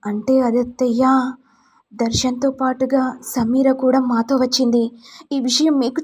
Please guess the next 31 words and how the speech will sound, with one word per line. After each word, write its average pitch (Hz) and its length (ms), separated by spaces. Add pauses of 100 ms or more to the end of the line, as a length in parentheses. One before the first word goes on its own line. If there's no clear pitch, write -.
చెప్దామని 277 460
అనుకున్నాను, 247 600 (400)
కానీ 269 280
నా 269 120
భర్త 240 320
గురించి 277 600 (160)
ఎందుకు 247 280
విలువ 269 200
తీయాలని 269 520
ఊరుకున్నాను. 254 720 (760)
ఆ 226 100
తర్వాత 262 420
నేను 269 480
ఏడ్చుకుంటుంటే 262 760 (500)
ఇంతలో 269 380
కావిడ 269 400
వచ్చి 269 460 (100)
తన 254 120
రూమ్లోకి 269 460
తీసుకెళ్ళింది. 247 760 (520)
ఇక 277 120
నేను 294 380
ఆ 254 80
రూమ్లోనే 277 500
ఉన్నాను 269 320
అత్తయ్య. 262 420 (440)
ఆవిడ 262 280
ఎప్పుడు 254 360
బయటికి 254 380
వెళ్ళిందో 277 340
తెలీదు. 254 540